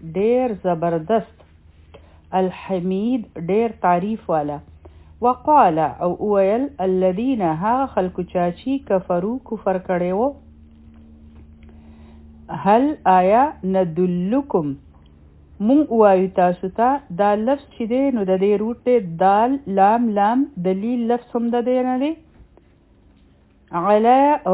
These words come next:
رجلین، د یو داسې سړي په باره کې، ینبئکم، چې هغه خبر درکړي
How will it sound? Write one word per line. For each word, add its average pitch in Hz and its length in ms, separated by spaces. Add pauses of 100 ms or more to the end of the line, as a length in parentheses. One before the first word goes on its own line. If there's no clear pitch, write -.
رجلین، 196 540 (260)
د - 20 (120)
یو 190 80 (120)
داسې 269 240 (120)
سړي 196 280
په 185 160
باره 180 260 (100)
کې، 269 140 (300)
ینبئکم، 190 1040 (140)
چې - 80 (100)
هغه 190 200 (100)
خبر 190 240 (160)
درکړي 202 360